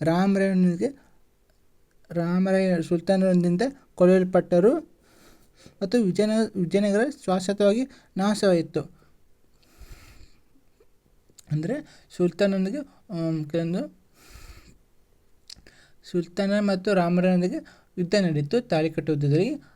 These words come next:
ಆವಾಗ ಸುಲ್ತಾನರಿಂದ, ಸುಲ್ತಾನರಿಂದ ಏನಾಯ್ತಂದ್ರೆ ರಾಮನಿಗೆ ಸಾವು, ಕೊಲೆ ಮಾಡ್ಲಾ-, ಕೊಲೆ ಮಾಡಲಾಗಿತ್ತು. ರಾಮನಿಗೆ, ರಾಮರಾಯನಿಗೆ ಕೊಲೆ,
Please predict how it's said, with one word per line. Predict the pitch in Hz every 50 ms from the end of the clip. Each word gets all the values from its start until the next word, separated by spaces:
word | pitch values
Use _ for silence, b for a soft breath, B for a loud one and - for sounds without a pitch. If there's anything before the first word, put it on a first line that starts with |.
| b -
ಆವಾಗ | 165 165 160 160 156 226 330 359 b b b b b b b b b b b b b b - _ _ - _ - _ - - _ _ _ _ _ _ _ _ - _ _ _ _ _ _ - _ - - B B B B B B -
ಸುಲ್ತಾನರಿಂದ, | 185 185 180 185 - 214 202 190 196 175
ಸುಲ್ತಾನರಿಂದ | 156 147 - - 170 165 160 165 - - 185 185 180 175 175 180 175 175 185 240 - b b b b b b b
ಏನಾಯ್ತಂದ್ರೆ | 175 175 180 175 165 156 156 - 180 170 160 160 180 226 330 339 b b b b b b b b b b b b b b b _ _ _ _ _ _ _ - _ _ b b b b b b b b b b b b b b b b b
ರಾಮನಿಗೆ | 175 160 165 185 190 190 190 180 165 165 202 254 262 240 233 - -
ಸಾವು, | - - 196 185 190 190 180 185 196 220 277 269 277 _ _ _
ಕೊಲೆ | - 185 202 220
ಮಾಡ್ಲಾ-, | 233 220 208 190 180 175 160 147 147
ಕೊಲೆ | - 165 175 208 277 254
ಮಾಡಲಾಗಿತ್ತು. | - - 190 180 180 180 175 170 160 151 151 151 151 - 226 294 - - _ - B B B B B B B B B B B -
ರಾಮನಿಗೆ, | 165 151 156 156 165 170 170 175 175 185 190 185 - - - -
ರಾಮರಾಯನಿಗೆ | 147 147 151 156 160 165 170 165 165 170 175 202
ಕೊಲೆ, | 208 - 170 165 160 156 156 - - -